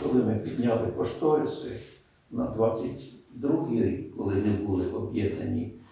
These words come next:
е, ці дві структури, центр, е, по туризму і еколого-натуралістичний центр,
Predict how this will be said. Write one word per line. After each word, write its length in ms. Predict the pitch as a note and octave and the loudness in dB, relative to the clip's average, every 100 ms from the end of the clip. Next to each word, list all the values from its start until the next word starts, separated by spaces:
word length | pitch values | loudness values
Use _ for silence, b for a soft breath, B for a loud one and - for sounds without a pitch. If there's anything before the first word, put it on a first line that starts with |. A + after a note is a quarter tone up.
| B B B B - | B B B B -12
е, 140 | - - | -8 -6
ці 220 | - B2+ | -2 -2
дві 380 | - A#2+ A#2+ - | -2 -2 0 0
структури, 760 | - A#2+ - - - G2+ - | -2 -6 -6 -4 -4 -4 -4
центр, 440 | - - - G#2 - | -6 -4 -2 -2 -4
е, 400 | - - - - - - | -6 -4 -4 -6 -8 -10
по 120 | - | -8
туризму 800 | G2+ A#2 A#2+ - - - - G2+ - | -6 -4 0 0 0 -4 -4 -6 -8
і 320 | B2 A2+ - - - | -6 -4 -4 -6 -8
еколого-натуралістичний 1600 | - B2+ B2+ A#2+ A2+ - - A#2+ - - - - - - - - | -4 -2 0 -2 -2 -4 -4 -4 -4 -8 -8 -8 -8 -10 -12 -12
центр, 460 | - - - - | -12 -12 -12 -14